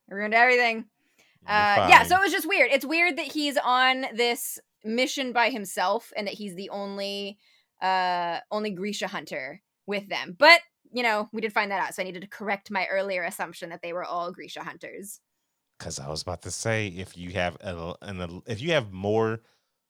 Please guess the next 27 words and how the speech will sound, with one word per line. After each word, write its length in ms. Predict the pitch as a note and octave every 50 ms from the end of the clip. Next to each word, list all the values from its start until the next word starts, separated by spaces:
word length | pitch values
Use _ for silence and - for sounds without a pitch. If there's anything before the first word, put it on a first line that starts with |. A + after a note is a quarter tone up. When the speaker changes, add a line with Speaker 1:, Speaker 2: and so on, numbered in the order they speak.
| _ _
Speaker 2:
than 380 | F2 F#2+ F#2+ F#2 F2+ F2 E2+ E2
one 380 | F#2 F#2+ G2 G2+ G#2 G#2+ - - _ _ _
elite 680 | G#2 G2 E2+ F2 E2+ F2+ F#2+ G2 G#2 A2+ A2+ - - - _
something 840 | - - - A2+ G#2+ A2 - - B2 A2+ A2+ A#2 A#2+ B2+ C3 C3 - _ -
to 100 | A#2 G#2+
take 400 | - - B2 A2+ A2 - E2+ F#2+
down, 760 | G#2+ G2+ G2+ G#2 G#2+ G#2+ A2 A2 A2+ A2 A#2 A#2 B2 C3+ - _ _ _ _ _ _
you 120 | G#2 G#2 G2
know, 380 | F#2 F2 F2 E2+ E2 E2+ F2 -
one 800 | - F2+ F2+ F2+ F2+ F2+ F#2 F#2+ G2 G2+ G2+ G2+ G#2 G#2+ A#2 A2 - -
of 140 | G2+ F2 -
anything, 720 | F2 G2+ A2 A#2 A2+ A2 A#2+ A#2 A#2 A#2+ B2+ B2+ C3 C3 - _ _ _ _ _ _ _ _ _ _ _ _ _ _ - - -
good 220 | - D3+ B2 - -
lord, 360 | E3 C#3 B2+ A#2+ C3 - - - _ _ _ _
you're 160 | F#2+ G#2 A#2+ A#2+
not 140 | A2 G2+
elite 280 | F#2+ F2+ F2 E2+ D#2+ -
anymore. 440 | D#2 D2+ D2 D2+ D2+ D2+ D2 C#2 C2+
You're 160 | C#2 F2+ F#2
just 200 | F2 G2+ - -
a 60 | G2 E2+
group 380 | D#2 F#2 F#2+ G2+ A2 G#2 -
of 160 | G#2 F#2+ F2
dudes. 600 | F2 G2 F2 D2+ C#2 C2 C2 C2 - - - - - _ _
<laughs> 120 | _ _ -
That's 260 | - - C3+ - -
what 180 | A2+ - -